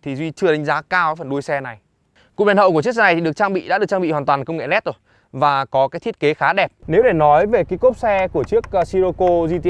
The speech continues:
S này thì quả thực là không rộng. Nhưng mà một mẫu xe nhỏ như này chúng ta cũng không thể đòi hỏi nhiều hơn được. Nhưng mà có một cái điểm mà Duy chưa thấy hài lòng ở trên, ở trong cái phần cốp này, đó chính là cái thành cốp này quá là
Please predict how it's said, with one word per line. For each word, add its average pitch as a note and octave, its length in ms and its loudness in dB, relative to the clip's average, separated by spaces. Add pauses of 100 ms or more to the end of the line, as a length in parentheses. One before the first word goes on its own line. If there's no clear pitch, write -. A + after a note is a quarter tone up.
(160)
S - 20 -14
này D3 220 -2
thì A2+ 320 -6 (840)
quả A2+ 180 -2
thực A#2 140 -10
là A2+ 80 -6
không - 360 -6
rộng. C3 160 -2 (1800)
Nhưng E3 100 -4
mà D#3+ 120 2
một B2+ 120 -2
mẫu C#3 140 -2
xe D#3 160 -2
nhỏ B2+ 220 -2
như G#2+ 60 -6
này B2 140 -2
chúng A#2+ 120 -8
ta C#3 120 0
cũng B2+ 100 -10
không C3+ 140 -8
thể A#2 60 -4
đòi A2+ 140 -2
hỏi G#2+ 200 -4
nhiều A2 140 0
hơn C#3+ 120 4
được. D3 180 2 (440)
Nhưng A3 140 2
mà G3+ 120 4
có F3 160 2
một A3+ 80 2
cái A3+ 100 -2
điểm D#3 240 0
mà A2 80 -8
Duy E3+ 180 -4
chưa A3+ 560 2
thấy D#3 200 -4
hài F3 180 -4
lòng B2 260 -2 (800)
ở C3 120 0
trên, E3+ 420 2 (460)
ở C#3 100 2
trong D#3 160 0
cái F3+ 60 -4
phần E3 160 -2
cốp G#3+ 200 2
này, D3+ 140 -2
đó B2+ 80 -4
chính D3+ 160 -6
là E3 240 -2 (120)
cái D3+ 100 -8
thành E3 280 -2
cốp A3+ 260 2
này A2+ 320 -6 (540)
quá F#3+ 400 -6
là A#3+ 100 -6